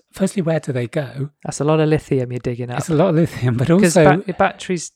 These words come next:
Speaker 2: the actual, I think we've mentioned this before, but the life cycle from design to production
Speaker 1: Yes.
Speaker 2: of a battery-operated vehicle
Speaker 1: Yeah.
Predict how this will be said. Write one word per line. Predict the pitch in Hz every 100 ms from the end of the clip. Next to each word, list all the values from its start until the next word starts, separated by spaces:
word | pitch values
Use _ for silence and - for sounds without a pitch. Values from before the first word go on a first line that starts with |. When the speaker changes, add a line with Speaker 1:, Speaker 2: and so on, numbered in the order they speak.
| _
Speaker 2:
the | 165
actual, | 170 - 165 151 147
I |
think | 180
we've | 170 147
mentioned | 147 139 139
this | 127
before, | 135 156 135
but | 135
the |
life | 139 151 170
cycle | - 156 151 143 131
from | - 131
design | 139 135 139 135 131
to | -
production | - 135 139 - - 131 135
Speaker 1:
Yes. | 117 - -
Speaker 2:
of | 131
a |
battery-operated | 127 123 - 143 127 131 - 135 127 - 127
vehicle | 139 127 - 139 120 -
Speaker 1:
Yeah. | 123